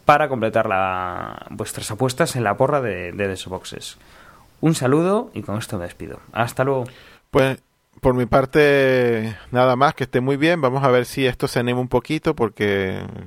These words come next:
Speaker 2: la verdad que está la mar de aburrido. Y recordarles,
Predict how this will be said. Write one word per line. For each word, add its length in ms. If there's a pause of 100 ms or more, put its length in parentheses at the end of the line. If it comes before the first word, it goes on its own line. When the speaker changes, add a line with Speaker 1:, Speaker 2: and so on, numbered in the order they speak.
(160)
Speaker 2:
la 80
verdad 160
que 80
está 140
la 100
mar 180
de 80
aburrido. 520
Y 680 (440)
recordarles, 1200